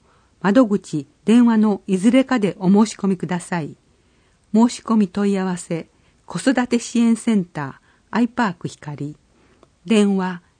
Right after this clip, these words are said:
零八三三七四の三零三零。教養講座、ヨガ、中国語、アロマテラピー。ヨガ、日時、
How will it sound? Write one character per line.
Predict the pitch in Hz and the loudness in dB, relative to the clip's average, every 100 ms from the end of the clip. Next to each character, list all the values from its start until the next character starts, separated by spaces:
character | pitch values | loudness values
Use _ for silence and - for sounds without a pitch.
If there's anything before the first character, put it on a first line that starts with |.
| - | -4
零 | 202 269 | 0 0
八 | 247 247 | 0 -6
三 | - 196 190 | -6 -4 -4
三 | 175 190 151 - _ - | -2 -4 -6 -10 _ 0
七 | 202 226 220 | 4 4 4
四 | 214 185 156 | 0 0 -4
の | 143 135 _ _ | -6 -12 _ _
三 | - 233 233 220 | -4 0 2 2
零 | 220 165 | 0 -4
三 | - 175 175 165 | -6 -4 -2 -2
零。 | 156 135 _ _ _ _ _ _ _ _ _ _ _ _ _ _ _ _ | -4 -10 _ _ _ _ _ _ _ _ _ _ _ _ _ _ _ _
教 | - 247 269 | -2 2 2
養 | 269 262 254 | 4 2 2
講 | 247 254 202 | 0 0 0
座、 | 160 143 - _ _ _ _ | -2 -8 -10 _ _ _ _
ヨ | 226 254 | 0 0
ガ、 | 180 160 - _ _ _ | 0 -6 -10 _ _ _
中 | - 240 247 | -8 -2 -2
国 | 240 233 214 | -2 -4 -4
語、 | 190 185 _ _ _ _ - | -4 -8 _ _ _ _ -2
ア | 202 | 2
ロ | 233 | 4
マ | 240 240 | 4 2
テ | 240 | -2
ラ | 202 175 | -4 -4
ピ | 151 143 147 _ _ _ _ _ _ _ _ _ _ _ - | -8 -10 -16 _ _ _ _ _ _ _ _ _ _ _ 0
ー。 | |
ヨ | 254 | 0
ガ、 | 185 165 - _ _ _ _ - | 2 -2 -6 _ _ _ _ -2
日 | 233 - 226 | 0 2 -2
時、 | 156 156 | -2 -8